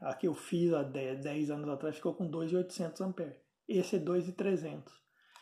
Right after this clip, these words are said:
Como o rapaz lá, ele falou, ele que tem experiência nisso, ele falou que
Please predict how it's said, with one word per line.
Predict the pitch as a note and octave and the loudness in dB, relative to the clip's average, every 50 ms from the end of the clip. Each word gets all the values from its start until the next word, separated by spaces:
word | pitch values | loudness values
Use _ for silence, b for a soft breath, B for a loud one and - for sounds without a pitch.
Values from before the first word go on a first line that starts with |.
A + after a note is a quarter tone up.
| b b b b - | b b b b 4
Como | A3+ A#3 C#4+ E4 | 6 6 8 10
o | A#3 | 10
rapaz | G#3 G#3+ G#3 - F3+ E3+ E3 D#3 | 8 8 10 10 10 10 10 8
lá, | D#3 D3 C#3+ C#3 C#3+ | 6 4 4 4 4
ele | D3 D3 | 2 2
falou, | - - F#3 D#3+ D3+ D3 D3+ D3+ D3 C#3+ - - - - - | 2 4 6 6 6 6 4 4 2 2 0 -4 -12 -8 -4
ele | B2+ D3 D#3+ D#3+ | -2 0 0 0
que | - - | 0 0
tem | - D#3 | -2 -2
experiência | D3+ - - - E3+ D3 D3 D3 D#3 D#3 C#3 - D#3+ | -2 -2 2 2 2 4 2 0 -2 -4 -2 -2 -2
nisso, | C#3+ C#3 C#3 C#3+ - - | -2 0 -2 -4 -2 0
ele | D#3+ D3+ | -2 0
falou | - - F3 E3 D3+ D3 D3 D3+ D3+ D3 - | 2 4 6 6 6 8 6 6 6 4 0
que | - - - D3 B2+ - | 0 0 2 2 2 -2